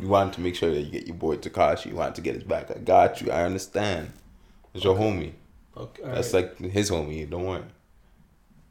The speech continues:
Speaker 2: No, well, Tekashi's different from Trump. <laughs> I mean, I wouldn't put that comparison, but okay. Um, only other thing, like, yeah, there's nothing really. Though. Kylie Jenner and Travis Scott drops thirteen point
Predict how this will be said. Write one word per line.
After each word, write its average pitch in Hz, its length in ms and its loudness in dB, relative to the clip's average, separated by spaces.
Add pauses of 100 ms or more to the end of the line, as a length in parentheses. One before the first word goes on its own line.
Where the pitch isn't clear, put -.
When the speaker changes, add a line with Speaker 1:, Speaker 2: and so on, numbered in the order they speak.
(120)
Speaker 2:
No, 73 220 -8 (240)
well, 139 180 0
Tekashi's 135 560 -6 (460)
different 123 340 -4
from 113 160 -6
Trump. 113 420 -6 (360)
<laughs> - 360 -20
I 131 100 0
mean, 117 460 0
I - 120 4
wouldn't 135 280 0
put 123 200 2
that 127 180 0
comparison, 110 680 -2
but 110 200 -2
okay. 113 420 -4 (840)
Um, 117 760 -2 (120)
only 156 260 8
other 156 200 8
thing, 156 360 2
like, 143 220 2
yeah, 170 140 6
there's 147 120 4
nothing 175 240 4
really. 123 200 0
Though. 113 140 0
Kylie 127 360 -4
Jenner 123 340 -2
and 117 100 -4
Travis 117 340 -4
Scott 120 540 -4
drops 120 360 -4
thirteen 123 500 -4
point 120 420 -8